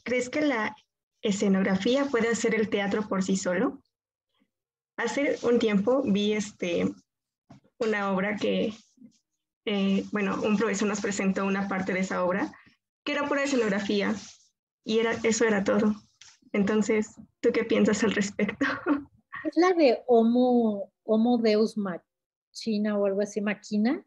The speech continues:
Speaker 2: ¿Cómo era? Algo así, ¿verdad? Fíjate que tengo,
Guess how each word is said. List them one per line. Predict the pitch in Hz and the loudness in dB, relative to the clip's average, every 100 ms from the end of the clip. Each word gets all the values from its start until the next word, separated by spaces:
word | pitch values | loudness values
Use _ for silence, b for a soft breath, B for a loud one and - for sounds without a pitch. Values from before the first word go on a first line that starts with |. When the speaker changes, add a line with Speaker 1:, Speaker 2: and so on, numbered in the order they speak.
| - | -2
Speaker 2:
¿Cómo | 285 311 | 2 2
era? | 240 302 359 | 2 0 0
Algo | 262 277 | 2 2
así, | 269 233 | 2 -2
¿verdad? | 190 208 349 _ _ _ _ _ B B B B | 0 -4 -8 _ _ _ _ _ B B B B
Fíjate | - - 226 320 - | -14 -2 2 2 0
que | 196 185 - _ _ _ _ _ - | 0 -2 -6 _ _ _ _ _ -2
tengo, | 247 285 285 - | 2 4 4 0